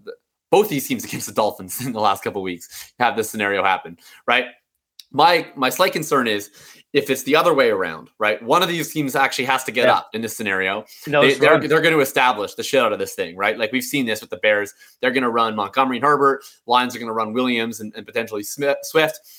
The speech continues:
Speaker 1: And that makes the game less desirable. I think that you need this game, almost like the Lions-Seahawks game way back, to sort of feature some big plays where these defenses are just so bad that you're getting these big plays going back and forth,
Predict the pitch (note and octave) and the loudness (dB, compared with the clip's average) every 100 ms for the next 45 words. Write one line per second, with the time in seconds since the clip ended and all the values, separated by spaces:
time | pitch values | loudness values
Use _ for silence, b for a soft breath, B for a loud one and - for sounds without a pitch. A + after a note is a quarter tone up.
0 | B B B C#3 D3+ F3+ F3 D#3+ - B2 | B B B -4 0 0 0 -2 -4 -4
1 | C#3 B2+ C3 - G#2 A2+ A2+ G#2 G2 B | -2 0 -2 -2 -2 0 2 0 -4 B
2 | B B B2+ D#3+ D#3 E3 D3+ C#3 D#3 D3+ | B B -4 -4 -6 -8 -6 -4 -4 -2
3 | D#3 - C3 B2+ B2+ - b b C#3+ D#3+ | -4 -2 -4 -2 -4 -8 b b -4 0
4 | F3 E3 D#3 B2+ C3 C#3+ C#3+ B2 - C#3+ | 0 -2 0 0 2 2 0 -6 -8 -2
5 | C#3 C3 - B2+ B2 A#2 B2+ C3+ A2 A2 | 0 0 -4 -4 -4 -2 -2 0 2 0
6 | - b b _ - D3 C#3 - - - | -2 b b _ -6 -2 -2 -4 -12 -8
7 | F3+ G3 - D#3+ C3 C#3+ C#3 B2 G2+ E2 | -4 -2 -2 -2 2 2 2 0 0 -2
8 | - - _ - C3 C3 B2+ E3 F3+ D3 | -14 -18 _ -4 -2 -2 -4 0 0 0
9 | D3+ D3 D#3 F3+ D#3+ B2+ A#2+ A#2 B2 D#3 | -2 -2 0 2 4 4 4 2 -4 -6
10 | C#3 D3 C#3+ C3+ - D3 D3+ C#3+ C#3 C3 | -2 2 2 0 -2 -2 0 2 2 0
11 | B2 A#2 B2+ C3 B2+ - A2 G#2 - | -4 0 0 0 -4 -4 -2 -2 -4